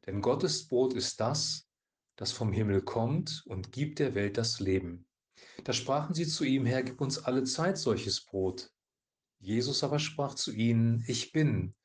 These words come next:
das Brot des Lebens. Wer zu mir kommt,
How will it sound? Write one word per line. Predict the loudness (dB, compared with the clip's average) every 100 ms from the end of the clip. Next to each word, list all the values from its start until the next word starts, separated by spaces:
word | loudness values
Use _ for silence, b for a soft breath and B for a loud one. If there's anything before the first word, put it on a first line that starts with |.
| _ _ _ _ -6
das | -6 -4
Brot | -2 -2 0
des | -4 -2
Lebens. | 0 2 2 -2 -2
Wer | -4
zu | -4 0
mir | 2 2
kommt, | 2 2 2 0 -4